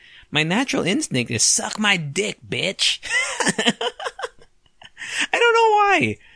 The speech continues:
I don't know why. It's not even a good comeback. It's not, it's so, it's so pedestrian. The caliber of that insult is, is very, very low.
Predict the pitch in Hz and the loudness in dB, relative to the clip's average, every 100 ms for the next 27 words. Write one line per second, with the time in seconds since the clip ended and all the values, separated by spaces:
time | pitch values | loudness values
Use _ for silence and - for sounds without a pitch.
0 | - - 226 240 262 247 247 240 240 220 | -10 0 2 4 2 2 2 4 4 2
1 | 101 - _ _ _ _ - _ _ - | 0 -4 _ _ _ _ -20 _ _ -20
2 | - - 214 - 285 285 262 240 180 233 | -20 -6 -6 0 2 4 4 4 4 2
3 | 180 - 220 226 156 - 220 226 175 - | 2 0 0 2 0 0 0 2 2 2
4 | - - 202 220 233 226 _ _ _ - | 4 4 4 4 2 -2 _ _ _ -6
5 | 156 - 214 190 185 143 139 147 - 131 | -2 0 0 0 -2 0 -2 -2 -2 0
6 | 107 90 85 - - - - - - _ | 0 -2 -8 -16 -18 -20 -18 -20 -20 _
7 | - 151 - - 196 220 233 170 185 190 | -6 -6 -4 0 2 4 2 2 2 2
8 | 196 - - _ - - 147 147 147 151 | -2 -8 -20 _ -16 -6 -2 0 0 0
9 | 165 - 180 185 - 135 131 123 123 107 | 0 0 0 -4 -6 -4 -4 -2 -2 0
10 | 135 123 113 139 160 160 139 120 143 139 | -2 -2 -4 -4 -2 -2 0 0 2 2
11 | 123 113 107 95 | 2 2 0 -2